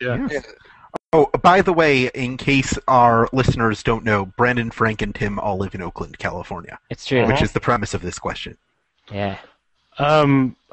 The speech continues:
Speaker 1: I'd like to have a game where we destroy San Francisco.
Speaker 4: Yes.
Speaker 3: Yeah,
Speaker 4: Push the
Speaker 3: I think
Speaker 4: button.
Speaker 3: a tower defense game where you're,
Speaker 1: Yeah.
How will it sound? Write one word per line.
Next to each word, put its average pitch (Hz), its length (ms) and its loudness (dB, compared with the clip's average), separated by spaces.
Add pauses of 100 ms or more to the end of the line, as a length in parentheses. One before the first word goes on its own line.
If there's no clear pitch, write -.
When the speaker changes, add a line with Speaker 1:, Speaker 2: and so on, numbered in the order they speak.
(140)
Speaker 1:
I'd 139 160 -4
like 147 220 0
to 143 180 4
have 123 160 0
a 123 80 -2
game 117 380 -2
where 110 180 2
we 110 160 -2
destroy 113 400 -4
San 107 240 -4
Francisco. 104 640 -8 (560)
Speaker 4:
Yes. 135 380 -2 (840)
Speaker 3:
Yeah, 131 120 0
Speaker 4:
Push 127 80 6
the - 20 4
Speaker 3:
I 127 100 4
think 123 40 0 (100)
Speaker 4:
button. 151 140 4
Speaker 3:
a - 20 -10
tower 147 320 4
defense 123 480 -2
game 104 440 -4
where 107 360 0
you're, 113 240 0
Speaker 1:
Yeah. 104 360 -2